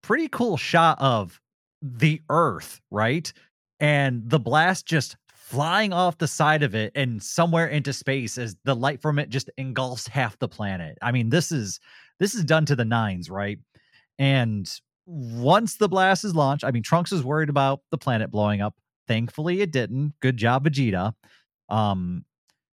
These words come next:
the dust settles, and we're left with a, a Cell who's missing about a third of his torso, along with one of his arms. And it's at this point that Cell's kind of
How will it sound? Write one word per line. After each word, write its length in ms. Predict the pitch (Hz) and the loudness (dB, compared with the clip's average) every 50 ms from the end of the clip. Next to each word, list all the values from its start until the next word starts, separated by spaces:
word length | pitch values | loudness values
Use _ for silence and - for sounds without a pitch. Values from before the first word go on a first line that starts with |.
| _ _ - | _ _ 0
the 80 | - 131 | 0 2
dust 280 | 101 147 160 170 - | 4 2 2 0 0
settles, 500 | - 160 139 131 123 120 117 117 113 - - - | 0 0 0 0 0 -2 -4 -4 -6 -10 -10 -6
and 440 | - 117 117 113 107 104 101 92 | -2 -2 -2 -2 -2 -4 -6 -6
we're 460 | 95 120 160 175 180 180 180 180 175 160 | -4 -2 -2 0 0 0 0 -2 -4 -6
left 500 | 143 120 110 123 160 208 233 - - - | -8 -8 -4 -2 -2 -2 -2 -6 -8 -6
with 320 | 185 185 175 165 156 - - - | -2 -2 -2 -2 -2 -6 -10 -8
a, 800 | - 131 131 131 127 123 117 113 110 104 104 101 95 92 90 90 _ _ _ _ _ _ _ - | -6 -4 -2 -2 0 -2 -2 -2 -4 -4 -6 -6 -8 -10 -12 -14 _ _ _ _ _ _ _ 0
a 360 | 120 117 110 104 101 95 - _ | 0 0 0 0 -2 -4 -8 _
Cell 680 | - - - - - 202 226 202 135 104 92 92 90 - _ _ _ - | -12 -12 -6 0 2 2 4 4 2 2 0 -2 -6 -10 _ _ _ 0
who's 220 | - 170 147 113 | 2 2 2 2
missing 520 | 107 117 151 233 226 - - 262 247 233 202 | -2 -2 0 0 0 -2 -4 -4 -4 -4 -2
about 320 | - 151 - 147 143 139 | -2 0 0 2 0 0
a 40 | 110 | -2
third 400 | - - _ - 175 190 202 190 | -4 -4 _ 0 2 2 2 2
of 80 | 165 147 | 0 0
his 160 | 156 139 - | -2 -2 -4
torso, 800 | - - 156 151 147 147 - - - 98 87 80 78 78 82 - _ _ _ _ _ _ _ - | -6 -6 -4 -2 -2 -2 -4 -4 -6 -6 -6 -6 -6 -8 -10 -14 _ _ _ _ _ _ _ -2
along 460 | 131 123 131 147 160 165 170 165 160 | 0 2 4 4 4 4 4 2 2
with 200 | 160 147 - - | 2 0 0 0
one 120 | 139 143 | 0 0
of 100 | 143 117 | 2 2
his 160 | 127 135 104 - - | 0 0 0 -2 -4
arms. 640 | 113 117 113 110 101 92 85 82 85 85 - - - _ _ _ _ _ _ _ - | -4 -2 -2 -2 -2 -4 -4 -6 -8 -10 -10 -12 -14 _ _ _ _ _ _ _ -4
And 360 | 127 127 123 120 120 117 113 | 0 0 0 0 -2 -2 -4
it's 160 | 123 120 - | -4 -2 -2
at 200 | 156 135 - - | -4 -4 -2 -2
this 160 | 180 170 - | -2 -2 -4
point 360 | - - - 190 185 180 156 | -4 -4 -2 -2 -2 -2 -2
that 220 | - 143 117 - - - 156 - | -2 -2 -2 -2 -6 -12 -20 -16
Cell's 500 | - - - - 156 151 175 190 - - | -14 -8 -2 0 2 2 2 2 0 0
kind 240 | - 160 170 156 | 2 2 4 4
of 200 | 147 117 92 - | 4 2 -2 -6